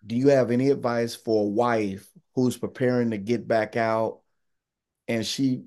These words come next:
you know, she think about a relationship with her husband? Do you have any advice specifically for her that might help, might help that marriage?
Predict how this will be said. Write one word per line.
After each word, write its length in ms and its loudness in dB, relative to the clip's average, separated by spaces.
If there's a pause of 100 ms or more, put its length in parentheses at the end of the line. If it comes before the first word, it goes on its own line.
you 100 -6
know, 220 2
she 160 -4
think 260 2
about 280 2
a 20 -2
relationship 720 -2
with 120 -2
her 120 2
husband? 480 0
Do 60 -4
you 120 4
have 180 4
any 200 0
advice 420 -2
specifically 680 -2
for 160 -4
her 200 2
that 180 -2
might 260 -2
help, 560 0 (1600)
might 240 2
help 240 2
that 180 2
marriage? 540 -4